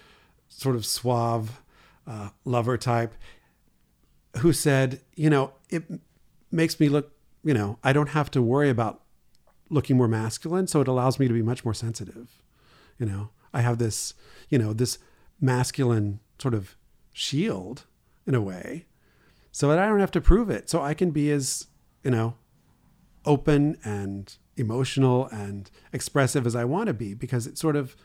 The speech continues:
uh, protects that. It's a kind of protection for, you know, an inner eros, an inner intimate side. So, uh, you know, all these things bubbled up. And then, you know, the idea of these,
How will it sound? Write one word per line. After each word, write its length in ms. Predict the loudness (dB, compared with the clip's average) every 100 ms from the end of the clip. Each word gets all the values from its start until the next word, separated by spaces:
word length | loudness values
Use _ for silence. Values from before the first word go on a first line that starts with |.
| -20 -20 -20 _ _
uh, 180 | -8 -6
protects 400 | 0 2 2 -2
that. 260 | -8 -10 -14 _ _
It's 80 | -6
a 20 |
kind 140 | -2 -2
of 100 | -4
protection 640 | -6 -6 -6 -10 -14 -16 -20 _ _ _ _ _
for, 480 | -4 0 0 -2 -6 _ _ _ _ _ _ _ _ _ -2
you 80 |
know, 100 | 2 2
an 100 | 0
inner 520 | 2 4 4 2 -2 -6 _ -20 -20 -20 -14
eros, 440 | -4 -2 -2 -6 -12
an 120 | -10
inner 440 | -6 -4 -4 -8 -14 _ _ _ _ _ _ _ _ _ -4
intimate 360 | -2 -2 -4
side. 380 | -4 -10 -10 -16 -2
So, 280 | 4 4
uh, 140 | 4 -2 0
you 60 |
know, 80 | 0
all 240 | 4 4 4
these 220 | 4 2
things 560 | 0 2 2 0 -4 -12 -20 -20 -20 -20 _
bubbled 320 | -2 0 2 2
up. 240 | 0 0
And 140 | -2
then, 300 | 0 0 0
you 100 | 0
know, 80 | 0
the 120 | 0 -4
idea 260 | -6 -6
of 60 | -6
these, 300 | -8 -8 -12